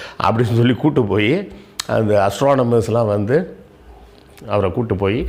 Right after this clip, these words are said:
பறந்து போய் மே-, அந்த ஸ்பேஸ் ஷிப்பில் கூட்டு போய் ஏத்தி, அஹ், உள்ள ஸ்பேஸ் ஷிப்லாம் சுத்தி காமிச்சு, "சரி நம்ம ஸ்பேஸ் ஷிப்னே வச்சுப்போம் போங்க, இப்ப என்ன கெட்டு போச்சு?" எல்லா இடங்களையும் சுத்தி காட்டி கர்த்தரோட நேருக்கு நேரா உரையாடி, உற-, உறவாடி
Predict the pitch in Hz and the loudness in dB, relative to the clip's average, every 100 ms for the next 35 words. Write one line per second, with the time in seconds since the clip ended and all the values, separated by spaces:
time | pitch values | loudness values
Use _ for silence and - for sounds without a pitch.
0 | - - - - 92 110 110 101 104 113 | -6 -8 -10 -4 0 0 0 0 2 2
1 | 104 101 98 95 92 87 85 85 - 104 | 2 2 0 0 0 2 0 -2 -2 -2
2 | - 92 90 92 95 98 95 98 117 143 | -2 -2 -2 0 0 2 2 0 -2 -4
3 | - - - - - 95 95 110 92 90 | -8 -20 -20 -12 -4 -2 2 2 0 -2
4 | - 104 - 95 92 - 92 101 95 92 | 0 0 0 -2 -2 -2 -4 -2 -2 -2
5 | 117 135 135 - - - - - 151 139 | 0 -2 -2 -18 -20 -20 -10 -4 0 0
6 | 127 151 151 147 143 143 139 120 127 110 | 0 0 0 0 -2 0 0 0 -2 0
7 | 107 117 95 98 113 104 104 95 76 82 | 0 0 0 0 0 -2 -2 -4 -4 -8
8 | 82 - - - - 120 123 117 110 110 | -10 -14 -20 -20 -4 2 4 4 2 2
9 | 113 104 107 107 98 90 120 - 95 117 | 0 0 -2 0 2 0 -2 -2 -2 0
10 | 110 104 95 98 113 107 98 101 101 90 | 2 2 0 2 0 0 0 0 0 0
11 | 101 104 95 104 131 - - - - - | 0 0 0 -2 -6 -12 -20 -20 -20 -20
12 | - - 90 104 85 85 104 104 101 104 | -18 -4 0 0 0 0 0 2 0 -2